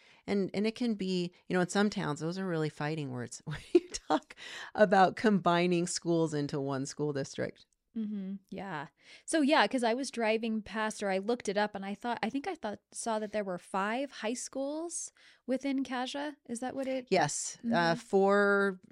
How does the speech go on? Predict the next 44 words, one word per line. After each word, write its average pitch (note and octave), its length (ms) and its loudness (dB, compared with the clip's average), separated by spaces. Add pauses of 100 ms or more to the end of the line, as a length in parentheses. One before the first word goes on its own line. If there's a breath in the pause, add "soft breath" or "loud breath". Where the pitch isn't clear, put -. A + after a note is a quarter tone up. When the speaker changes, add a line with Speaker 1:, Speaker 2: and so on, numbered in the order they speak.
(120)
Speaker 1:
traditional F#3 460 0
high F3 140 0
schools E3+ 340 -2
and D#3 160 -2
one D3+ 140 0
alternative C#3 560 -4
school. B2+ 240 -8 (160)
Speaker 2:
Yeah. G#3 520 -4 (360 loud breath)
And A#3+ 120 2
that F4 140 4
really C4 220 0
surprised D4+ 440 -6
me. F3+ 140 -4
I F3 60 -6
mean, F#3 100 -6
I F3+ 60 -6
thought, F3 240 -10
"Oh, C#4+ 80 -12
I F#3+ 120 -10
didn't G#3 280 -14
realize G3+ 400 -8
that." E3 280 -8
And G3 280 -6
the, G#3 140 -6
to A3 180 -8
your G#3 100 -2
point, A3 320 -4
yeah, F3 320 -6
there's E3 260 -8 (240)
that F3+ 120 -14 (120)
big F#3 180 -8
one, G3+ 200 -6
and E3+ 140 -8
then E3 160 -8
they're D#3 260 -10
just, - 380 -12 (520 loud breath)
yeah, - 160 -8 (120)
it G3+ 60 -2
was G3+ 160 0
interesting. D#3+ 560 -6 (180)
Speaker 1:
And B3 100 4
I D#4 60 4
think D4 180 2
Cassia G3 560 4